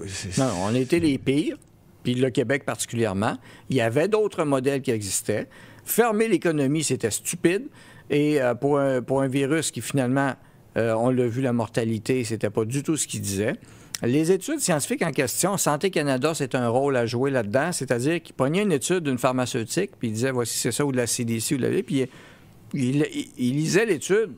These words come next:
Speaker 2: puis il approuvait l'étude, mais il la contestait pas. Il, tu sais, il était pas là-dedans. Thérèse Tam, d'ailleurs, est une,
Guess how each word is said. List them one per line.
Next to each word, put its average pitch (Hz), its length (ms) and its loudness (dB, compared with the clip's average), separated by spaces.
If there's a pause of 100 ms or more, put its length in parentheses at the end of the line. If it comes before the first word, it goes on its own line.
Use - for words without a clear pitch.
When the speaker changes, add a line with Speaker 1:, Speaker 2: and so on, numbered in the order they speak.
(720)
Speaker 2:
puis - 100 -2
il 131 40 4
approuvait 127 340 0
l'étude, 120 260 0
mais 165 80 -2
il 131 40 2
la 117 100 0
contestait 123 480 -2
pas. 147 140 0
Il, 117 400 -2
tu 113 60 -10
sais, 147 100 -2
il - 20 0
était 123 100 -2
pas 123 100 -2
là-dedans. 123 300 0 (320)
Thérèse 139 320 2 (100)
Tam, 165 240 2
d'ailleurs, 127 300 2
est 127 160 -4
une, 110 300 -2